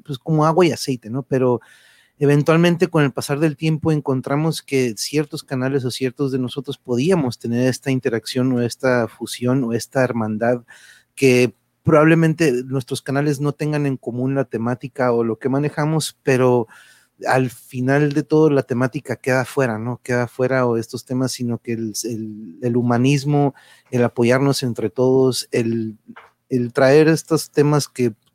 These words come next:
como lo, tú lo haces, Mariachi, como lo hace Frida, y aquí este lugar en el que puede ser para ustedes este lugar de que, ok, aquí nos podemos relajar, aquí podemos quitarnos, como yo digo, ¿no? Quitarnos las botas y ponernos las chanclas y agarrar cura un rato, ¿no?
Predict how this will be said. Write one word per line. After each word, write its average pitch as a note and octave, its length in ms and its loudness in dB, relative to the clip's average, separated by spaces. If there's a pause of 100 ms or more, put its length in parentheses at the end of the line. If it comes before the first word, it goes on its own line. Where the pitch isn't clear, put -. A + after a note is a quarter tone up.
como A#2+ 220 -4
lo, A2+ 100 -2
tú C3 160 -4
lo C3 120 4
haces, C3 360 -2
Mariachi, B2+ 420 -2
como A#2+ 180 -4
lo A#2+ 80 0
hace A#2+ 160 -4
Frida, B2+ 440 0 (480)
y F3+ 220 2
aquí D#3+ 360 2
este D#3 240 2
lugar C#3+ 260 4
en D3+ 80 2
el C#3 100 0
que - 180 -4 (220)
puede C#3+ 220 6
ser D3 180 -2
para E3 180 2
ustedes D3 440 0
este - 180 -14
lugar B2 240 -4
de A#2+ 80 -2
que, - 100 -12
ok, - 120 -10
aquí A2+ 240 -8
nos B2 120 -6
podemos B2 300 -6
relajar, C#3+ 540 -4 (360)
aquí - 160 -20
podemos B2+ 360 -2
quitarnos, A#2 440 -4
como A2 200 -8
yo A#2 80 0
digo, A2+ 200 0
¿no? A#2+ 140 -2
Quitarnos B2 380 -2
las G#2 180 -2
botas C#3 380 2
y - 20 -8
ponernos B2 360 0
las - 180 -2
chanclas C3+ 500 0
y C3 80 2
agarrar C3+ 340 0
cura D#3+ 200 2
un D#3 80 2
rato, C#3 280 0
¿no? C3+ 160 -2